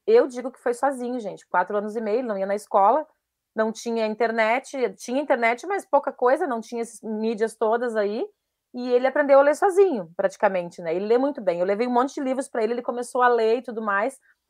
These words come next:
e eu levei umas atividades pra fazer com ele. Daí a, a, a Michele se lembrou,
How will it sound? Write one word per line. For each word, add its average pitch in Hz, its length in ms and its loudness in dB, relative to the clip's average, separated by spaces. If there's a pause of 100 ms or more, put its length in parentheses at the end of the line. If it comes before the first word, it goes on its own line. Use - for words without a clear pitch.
(100)
e - 40 -4
eu 262 60 4
levei 269 240 4
umas 277 180 -2
atividades 254 500 -2
pra 254 100 -12
fazer 254 220 -6
com 269 160 -4
ele. 220 160 0
Daí 208 240 0
a, 247 320 0
a, 226 360 -2
a - 20 -2
Michele 233 340 -4
se 262 160 -12
lembrou, 262 500 2